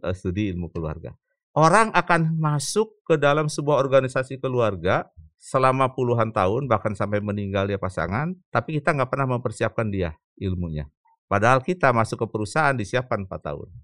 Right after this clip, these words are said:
Padahal ini untuk seumur hidup gitu. Nah, ilmu keluarga ini akan membantu nanti ahlinya membantu keluarga lain. Kalaupun orang lain tidak sempat mempelajari keluarga gitu. Nah, yang ketiga, kalau sudah bagus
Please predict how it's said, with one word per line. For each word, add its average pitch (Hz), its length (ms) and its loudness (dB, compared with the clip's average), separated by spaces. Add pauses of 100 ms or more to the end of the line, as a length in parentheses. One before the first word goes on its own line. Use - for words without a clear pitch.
(100)
Padahal 120 320 4
ini 139 80 -2
untuk 147 240 -2
seumur 113 240 -2
hidup 95 320 -4
gitu. - 280 -20 (280)
Nah, 85 240 0
ilmu 92 240 -2
keluarga 90 400 0
ini 131 160 -4
akan 113 160 -2
membantu 101 800 -2
nanti 92 320 -6
ahlinya 87 640 -4
membantu 110 480 0
keluarga 92 400 0
lain. 85 400 -6
Kalaupun 151 560 -2 (400)
orang 98 240 0
lain 127 160 0
tidak 101 240 -2
sempat 110 320 -4
mempelajari 95 880 -4
keluarga 73 640 -10
gitu. - 240 -20 (160)
Nah, 110 160 2
yang 113 160 0
ketiga, 170 480 2 (260)
kalau 101 240 0
sudah 95 320 -2
bagus 90 400 -2